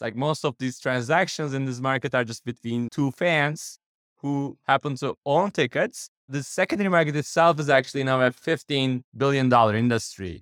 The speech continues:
dominated by brokers. And since the sports teams are reluctant to set sky high prices, we talked about this when I was discussing the dynamic pricing, like, a p-,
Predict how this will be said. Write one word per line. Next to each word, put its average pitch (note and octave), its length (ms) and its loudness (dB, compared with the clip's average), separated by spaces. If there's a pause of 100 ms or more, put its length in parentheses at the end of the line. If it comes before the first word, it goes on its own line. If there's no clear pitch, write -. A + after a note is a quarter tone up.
dominated C3 460 2
by A2 160 4
brokers. A2+ 640 -6 (600)
And C3+ 240 2
since D#3+ 280 -8
the D3 380 2 (200)
sports - 560 0
teams F3 320 -2
are D3 240 8
reluctant D3 840 0 (120)
to C#3 160 -6
set C3+ 420 -2 (460)
sky - 400 0
high C#3+ 160 6 (300)
prices, B2+ 640 0
we B2 100 -2
talked B2+ 240 -4
about G#2+ 220 2
this G#2+ 180 -6
when A2 160 2
I G#2+ 80 2
was A2 100 0
discussing A#2 380 -4
the G#2 60 -4
dynamic A#2+ 340 -2
pricing, A2 320 0
like, G#2+ 160 -2
a G#2+ 80 -8
p-, - 120 -20